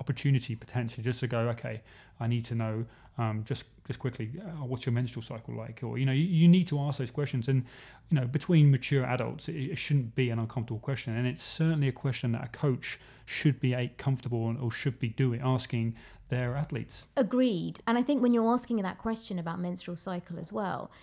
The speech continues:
Speaker 2: is ask them, you know, are you on contraception? I know that sounds like a really, like, quite a, a difficult question to ask, but I don't know, like, I have no issue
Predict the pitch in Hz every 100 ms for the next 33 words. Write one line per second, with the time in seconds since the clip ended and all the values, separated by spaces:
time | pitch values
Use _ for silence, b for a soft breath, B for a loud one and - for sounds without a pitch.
0 | B - 202 185 b b _ 196 190 -
1 | 156 156 _ _ _ 175 - - - -
2 | _ - - - - 196 202 190 180 202
3 | 190 240 - - 170 220 233 233 - 220
4 | 208 190 196 185 202 190 175 175 - -
5 | 180 160 156 147 - _ B B B B
6 | - - 185 196 - - 185 185 185 208
7 | 170 - - - b b b b _ _
8 | - 320 277 208 170 208 196 - 269 302
9 | 262 247 220 - 220 220 240 240 - -
10 | - - - - 190